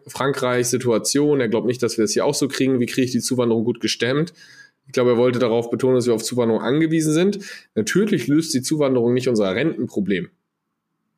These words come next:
Das ist ja, äh, ist ja de facto. Aber wenn er sich jetzt schon sagt, okay, wenn wir es nicht hinkriegen, dann ist die Rente nicht sicher, dann ist das natürlich ein Problem. Aber das zeigt,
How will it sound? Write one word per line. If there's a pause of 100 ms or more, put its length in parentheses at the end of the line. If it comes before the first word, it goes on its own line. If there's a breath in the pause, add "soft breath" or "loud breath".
(560)
Das
ist
ja,
äh,
ist
ja
de
facto.
Aber
wenn
er
sich
jetzt
schon
sagt,
okay,
wenn
wir
es
nicht
hinkriegen,
dann
ist
die
Rente
nicht
sicher,
dann
ist
das
natürlich
ein
Problem.
Aber
das
zeigt,